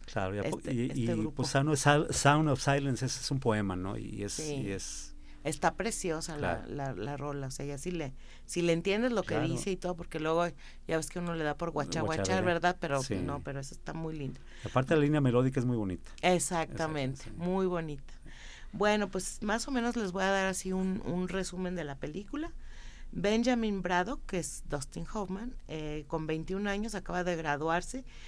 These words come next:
Speaker 2: en una universidad del noreste de Estados Unidos y vuelve a casa a pasar unas vacaciones. El matrimonio Robinson,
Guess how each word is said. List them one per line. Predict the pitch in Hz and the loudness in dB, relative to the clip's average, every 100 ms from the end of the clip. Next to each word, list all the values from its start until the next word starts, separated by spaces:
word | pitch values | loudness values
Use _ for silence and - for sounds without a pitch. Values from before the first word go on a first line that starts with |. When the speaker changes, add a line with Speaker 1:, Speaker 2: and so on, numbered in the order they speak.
| - - | -12 -4
Speaker 2:
en | 170 | 0
una | 175 185 | 2 2
universidad | 185 170 151 147 165 165 | 2 2 0 -2 0 0
del | 175 170 | 0 -2
noreste | 156 160 - | -4 -4 -4
de | 175 | -4
Estados | - 165 165 | -2 -6 -2
Unidos | 175 175 214 - | -2 -2 -2 -4
y | |
vuelve | 170 170 170 | -2 -2 -2
a | 170 | -4
casa | 180 165 - - - - - | -4 -4 -4 -10 -12 -12 -6
a | - | -4
pasar | 165 170 170 | -2 0 0
unas | 175 165 | 2 0
vacaciones. | 147 135 131 - 139 139 - | -2 -6 -8 -6 -6 -6 -4
El | 165 | -4
matrimonio | 160 151 - 170 185 214 | -4 -4 -4 -2 -2 -2
Robinson, | 214 196 180 170 180 | 0 0 -2 -4 -8